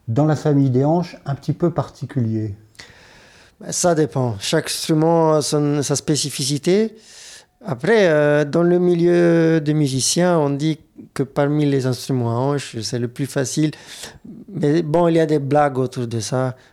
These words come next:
Speaker 2: parce que la clarinette est connue pour obtenir les pianissimi qui partent de rien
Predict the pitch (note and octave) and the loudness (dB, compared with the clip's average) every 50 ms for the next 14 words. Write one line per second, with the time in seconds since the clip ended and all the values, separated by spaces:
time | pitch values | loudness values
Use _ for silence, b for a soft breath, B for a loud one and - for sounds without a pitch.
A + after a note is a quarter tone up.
0 | b b _ - C3 A#2 - - - C3+ B2 B2 B2 B2 B2 A#2+ A#2+ B B B | b b _ -8 -6 -6 -6 -4 -2 0 0 2 2 2 0 0 -2 B B B
1 | B B B B _ _ A3 A3 G#3 G#3 G#3 - - - - - - - - C3+ | B B B B _ _ -20 -20 -20 -20 -20 -20 -20 -20 -20 -20 -16 -10 -8 -6
2 | B2+ A#2 A#2+ A#2 - - C3 B2+ C#3 D3 C#3 - C#3+ C3 - C3 B2 C3+ D3 D3+ | -4 -2 -2 -2 -2 0 0 2 2 0 0 -2 -4 -2 -2 -2 0 2 2 0
3 | D3 - - - C3+ B2+ A2 C3 B2+ - - - C#3 C3 C#3 D3 D3+ D3+ D#3 D3 | 0 0 -2 -2 -2 0 0 -2 -4 -4 -4 -4 -2 0 2 2 2 2 2 2
4 | C#3 C3 B2+ C3 B2+ - C#3+ C#3 C#3 C#3 B2 - - - C#3 C3 C#3 D3 D3+ D3+ | 2 2 0 -2 -2 -2 -2 0 0 0 0 -2 -4 -4 -2 0 0 2 2 2
5 | D3+ D3+ D3+ D3 D3 D3 - - - - - C3+ C3+ C3 B2+ - - C3+ B2+ C3+ | 2 2 2 0 0 -2 -4 -8 -8 -4 0 0 0 0 -2 -4 -6 -4 -2 0
6 | C#3 B2+ C3+ C#3+ D3 D3+ D3+ D3+ D3+ D3+ D3+ C#3+ | 0 0 0 2 2 2 4 4 2 2 0 -2